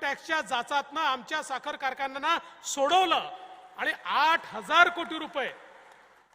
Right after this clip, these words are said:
जो भुर्दंड आमच्या साखर कारखान्यांवर त्या ठिकाणी लागला असता,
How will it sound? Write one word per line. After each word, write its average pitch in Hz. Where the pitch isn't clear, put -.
जो 269
भुर्दंड 277
आमच्या 285
साखर 269
कारखान्यांवर 262
त्या 262
ठिकाणी 262
लागला 233
असता, 269